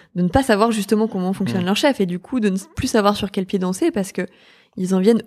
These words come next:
Speaker 1: eux-mêmes à se suradapter en fait, à ne
Speaker 2: Mm.
Speaker 1: plus être la personne qu'ils sont et à faire des choses qui sont eux aussi à côté de la plaque. Donc, euh, si vous êtes souvent de mauvaise humeur, bah, la-, <laughs>
Speaker 2: <laughs>
Speaker 1: soyez, euh,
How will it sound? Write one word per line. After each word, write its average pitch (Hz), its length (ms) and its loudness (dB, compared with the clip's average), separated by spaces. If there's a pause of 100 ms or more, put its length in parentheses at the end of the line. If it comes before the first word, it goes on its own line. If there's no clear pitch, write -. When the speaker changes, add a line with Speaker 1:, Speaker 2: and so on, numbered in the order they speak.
Speaker 1:
eux-mêmes 233 240 4
à 196 120 4
se 170 380 0
suradapter 190 600 2
en 202 100 4
fait, 180 360 -2
à 190 80 0
ne 190 100 2
Speaker 2:
Mm. 180 60 -2
Speaker 1:
plus 220 160 2
être 214 200 0
la 185 120 2
personne 190 320 0
qu'ils 180 160 -4
sont 254 320 -2 (400)
et 180 120 4
à 175 60 4
faire 175 160 2
des 175 100 0
choses 240 200 -4
qui - 100 -14
sont 196 180 -6
eux 196 80 2
aussi 196 240 0
à 220 60 4
côté 196 240 -4
de 190 60 0
la 190 80 2
plaque. 190 260 -2 (520)
Donc, 180 360 -6
euh, 185 480 -2 (600)
si - 240 -8
vous 190 280 2
êtes 214 300 2
souvent 202 220 -4
de 202 40 -2
mauvaise 185 240 -2
humeur, 196 320 0
bah, 190 120 0
la-, 175 180 0 (680)
<laughs> - 0 -
Speaker 2:
<laughs> 123 720 -6
Speaker 1:
soyez, 185 500 0
euh, 170 100 0